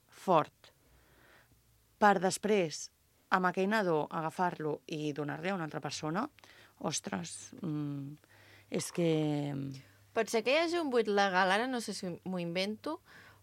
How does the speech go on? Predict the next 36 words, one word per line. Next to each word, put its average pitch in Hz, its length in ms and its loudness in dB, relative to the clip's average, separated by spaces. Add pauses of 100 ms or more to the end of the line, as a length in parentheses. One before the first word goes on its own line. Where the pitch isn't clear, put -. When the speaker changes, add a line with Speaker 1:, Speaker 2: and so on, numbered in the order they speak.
Speaker 2:
o 190 320 4
existeix 170 500 -2
aquí 165 160 -4
a 175 60 -4
Espanya, 151 500 0
que - 140 -4
és 160 100 -2
això 160 320 -4
de 254 100 -4
que 226 120 -4
si 180 160 -2
ho 170 60 -4
fas 170 300 -2
com 165 220 -2
altruistament 156 1160 -4
Speaker 1:
No, 156 260 0 (120)
aquí 185 200 2
a - 20 4
Espanya 185 300 2
és 175 120 -2
totalment 165 380 2
il·legal. 160 480 4 (760)
Em, 175 640 4 (120)
inclús 208 880 4
fa 185 180 6
poc 208 480 8 (520)
que 185 160 8
es, - 400 0
no 196 180 4
sé 214 200 4
en 185 200 4
quin 190 220 2
procés 170 560 2 (180)
de 165 300 0
llei 151 260 2
està, 185 460 4